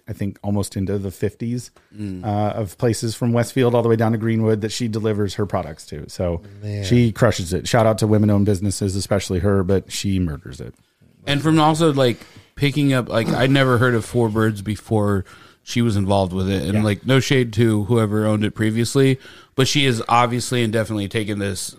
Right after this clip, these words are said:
Speaker 2: like, to a
Speaker 3: Okay.
Speaker 2: completely
Speaker 1: Well, and
Speaker 2: different
Speaker 1: that,
Speaker 2: level.
Speaker 1: that was always the hope, and, uh, that was also one of those questions that we had is, like, if we take over this business, do we just completely rename it and try to make it our own? And of
Speaker 3: Mm.
Speaker 1: course, when you have branding, when you have everything, when you're, are,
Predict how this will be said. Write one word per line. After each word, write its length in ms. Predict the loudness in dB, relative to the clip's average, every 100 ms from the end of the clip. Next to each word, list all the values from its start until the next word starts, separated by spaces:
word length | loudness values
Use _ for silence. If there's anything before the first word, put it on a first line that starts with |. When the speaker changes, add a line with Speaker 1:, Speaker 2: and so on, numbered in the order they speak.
| -20
Speaker 2:
like, 240 | -16 -16
to 240 | -10 -8 -6
a 20 |
Speaker 3:
Okay. 80 | -6
Speaker 2:
completely 280 | -6 -6 -2
Speaker 1:
Well, 80 | 0
and 100 | 0
Speaker 2:
different 60 | 0
Speaker 1:
that, 80 | 0
Speaker 2:
level. 140 | 0
Speaker 1:
that 120 | 0 0
was 120 | 2
always 160 | 0
the 80 | 2
hope, 200 | 2 2
and, 220 | 2 0
uh, 180 | 0 0
that 140 | 2 0
was 100 | 2
also 220 | 0 2
one 100 | 2
of 60 |
those 140 | 2 2
questions 320 | 0 0 0
that 80 | 2
we 80 | 2
had 180 | 2
is, 100 | 2 2
like, 160 | 0
if 120 | -2 -2
we 80 | -2
take 180 | 0
over 120 | 0 0
this 140 | -4
business, 320 | -2 -2 -2
do 120 | -2 -4
we 80 |
just 160 | -2 -4
completely 400 | -4 -2 -4 -2
rename 360 | 0 0 0 0
it 80 |
and 120 | -4 -4
try 140 | -2
to 60 | 0
make 180 | -2 -2
it 60 |
our 120 | -2 0
own? 300 | 0 -2 -4 _ _ _
And 80 | -4
of 60 | 2
Speaker 3:
Mm. 40 |
Speaker 1:
course, 160 | 2 2
when 100 | 0
you 100 | -2
have 340 | -2 -2 -2
branding, 340 | -2 -2 0 -2
when 120 | -2
you 80 | -4
have 320 | -2 -2 0
everything, 420 | 0 -2 -2 -2
when 80 | 0
you're, 240 | 0 -2
are, 160 | -4 -8